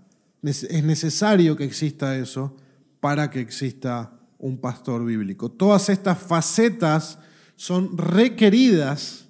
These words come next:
para el trabajo de pastorear el rebaño de Dios. Dios intencionalmente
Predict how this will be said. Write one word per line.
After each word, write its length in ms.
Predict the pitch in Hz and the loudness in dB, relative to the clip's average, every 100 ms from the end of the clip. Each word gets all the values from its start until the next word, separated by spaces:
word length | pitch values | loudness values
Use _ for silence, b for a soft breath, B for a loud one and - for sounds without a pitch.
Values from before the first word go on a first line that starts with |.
| _ _ _ _ | _ _ _ _
para 160 | - 151 | -4 -2
el 100 | 143 | -2
trabajo 460 | 147 151 175 - 160 | 0 2 2 2 0
de 100 | 147 | 0
pastorear 840 | 143 - 147 147 151 151 139 _ 143 | -6 -6 -6 -4 -4 -6 -10 _ -10
el 160 | 135 | -8
rebaño 640 | 127 131 139 131 127 131 123 b b _ | -6 -6 -6 -6 -8 -12 -14 b b _
de 180 | 117 117 | -10 -8
Dios. 240 | 117 107 | -8 -8
Dios 380 | 131 165 - - | -4 -2 -4 -8
intencionalmente 1600 | 151 151 - 143 143 139 151 156 202 208 185 185 170 147 127 123 | -8 -6 -6 -6 -6 -6 -4 0 2 4 4 2 2 -2 -4 -8